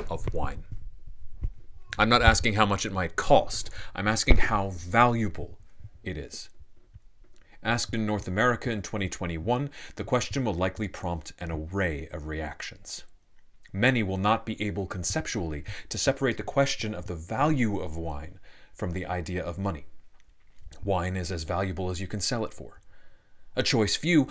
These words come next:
will make comments that acknowledge the centuries of critical and aesthetic history in which enophiles have striven to analyze, critique, and describe the nuances of one grape, one barrel, one year or another,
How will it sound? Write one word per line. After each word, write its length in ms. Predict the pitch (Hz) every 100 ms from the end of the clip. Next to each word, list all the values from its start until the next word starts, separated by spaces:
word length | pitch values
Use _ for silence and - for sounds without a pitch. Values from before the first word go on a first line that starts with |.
| -
will 100 | -
make 180 | 117 117
comments 440 | - 127 123 120 -
that 160 | 113
acknowledge 440 | 104 104 104 104 - - -
the 80 |
centuries 680 | 104 - 139 139 - 127 113
of 140 | 101
critical 420 | - 147 131 131 127
and 100 | 98
aesthetic 460 | - - 120 -
history 580 | - 170 165 - 127 117
in 120 | 101
which 220 | 98 95 -
enophiles 580 | 147 135 117 110 98
have 140 | 107 -
striven 420 | - 143 123 110 - -
to 220 | - - 120
analyze, 680 | 120 120 107 104 101 101
critique, 480 | - 95 - 120 -
and 140 | 95
describe 580 | 87 - - 110 104 104
the 80 | 95
nuances 720 | 95 117 113 107 - 110 98
of 140 | 90 80
one 200 | 80 80
grape, 360 | 113 110 101 -
one 280 | 80 78 80
barrel, 560 | 127 131 120 117 101 - -
one 280 | 107 104 95
year 280 | 98 120 117
or 200 | 104 113
another, 480 | 117 113 104 101